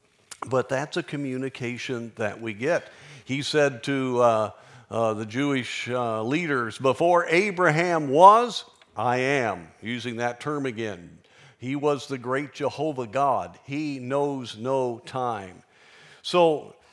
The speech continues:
we are having there in the Logos, and that's the idea of communication. It's personality in communication. We have the fact that our God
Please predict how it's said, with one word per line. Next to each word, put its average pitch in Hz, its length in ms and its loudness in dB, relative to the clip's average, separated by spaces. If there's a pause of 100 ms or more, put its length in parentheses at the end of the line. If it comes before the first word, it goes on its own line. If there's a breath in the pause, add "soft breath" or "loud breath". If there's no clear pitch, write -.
(460 loud breath)
we 180 240 0
are 175 180 4
having 147 800 -4 (340 loud breath)
there 160 380 -4
in 143 260 -4
the 127 120 0
Logos, 135 760 2
and 117 100 -8
that's 139 220 -6
the 165 100 -8
idea 147 360 -4
of 135 120 -8
communication. 151 1080 -4 (640 loud breath)
It's 120 340 -6
personality 170 1040 -2
in 139 300 -8
communication. 127 1120 -4
We 131 160 -8
have 143 260 -8
the 135 100 -6
fact 120 440 -6
that 117 160 -10 (360 loud breath)
our 151 320 4
God 127 640 2